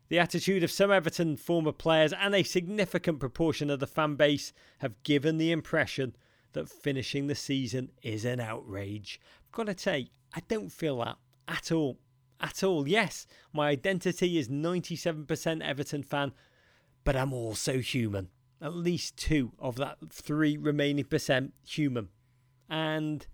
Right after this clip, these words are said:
I'm so grateful to have football back in my life. We'll discuss that later in this pod. But I'll say, I've said many times, I admire what Jurgen Klopp has done to transform the club.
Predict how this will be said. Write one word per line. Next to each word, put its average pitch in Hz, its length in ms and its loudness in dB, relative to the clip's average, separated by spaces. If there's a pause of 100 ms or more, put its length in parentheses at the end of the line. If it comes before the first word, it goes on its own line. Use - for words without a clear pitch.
(420)
I'm - 80 -12
so 147 260 0
grateful 156 440 0
to 156 100 -4
have 151 100 -2
football 165 400 -2
back 151 240 -2
in 160 80 0
my 151 100 4
life. 147 360 2
We'll 127 100 -2
discuss - 500 0
that 143 240 0 (360)
later 135 340 -2
in 135 120 -2
this 123 180 -4
pod. 151 400 0 (520)
But 170 120 -2
I'll 180 80 2
say, 220 320 2
I've 147 100 0
said 214 240 -2
many 214 320 -4
times, 135 500 0
I 175 180 0
admire 175 560 2
what 147 200 0
Jurgen 147 400 2
Klopp - 300 -4
has 117 100 -4
done 127 220 -2
to 117 100 -8
transform 123 600 -4
the 113 80 -2
club. 127 320 0